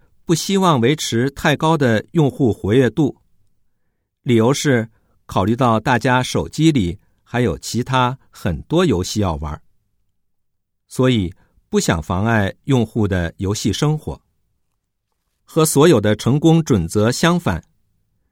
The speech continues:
《旅行青蛙》是一款放置用户的游戏。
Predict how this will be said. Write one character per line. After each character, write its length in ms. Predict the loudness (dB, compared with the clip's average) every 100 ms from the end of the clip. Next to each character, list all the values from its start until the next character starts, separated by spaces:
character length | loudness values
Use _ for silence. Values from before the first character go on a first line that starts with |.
| _ _ _ _
《旅 140 | -4 -2
行 180 | 0
青 220 | 0 2 2
蛙》 280 | 2 0 -8 _ _
是 180 | -6 -2
一 140 | 2
款 360 | 0 0 -4 -4 -10
放 320 | -2 -2 -2
置 240 | 0 0
用 240 | 2 0 0
户 160 | -2
的 120 | -2
游 200 | -2 -4
戏。 320 | -6 -4 -6